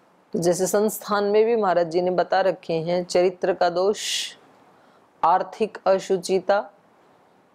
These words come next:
किसी ने कोई पैसे की गड़बड़ी कर दी, घोटाला कर दिया,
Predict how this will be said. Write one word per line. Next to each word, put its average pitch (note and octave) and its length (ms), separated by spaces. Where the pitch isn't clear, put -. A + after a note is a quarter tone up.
किसी F3 280
ने G#3+ 300
कोई F#3 100
पैसे F#3+ 460
की G3 140
गड़बड़ी F#3+ 420
कर F3 200
दी, D#3 160
घोटाला E3 460
कर E3+ 140
दिया, D3+ 360